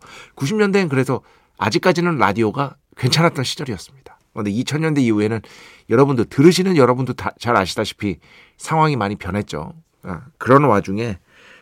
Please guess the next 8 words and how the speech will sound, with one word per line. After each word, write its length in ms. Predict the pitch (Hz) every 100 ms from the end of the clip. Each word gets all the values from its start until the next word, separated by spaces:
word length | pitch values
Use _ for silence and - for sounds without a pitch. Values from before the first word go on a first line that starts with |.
| _
제가 440 | - 104 110 101
여러 200 | 98 110
번 160 | 143 180
추천드린 520 | - - 151 117 98 - _ _ _
저 500 | - 82 - - - _ _ _ _ _ _
라디오에 480 | 107 117 135 165 160
대한 220 | 139 127
만화책, 460 | 113 90 87 - 76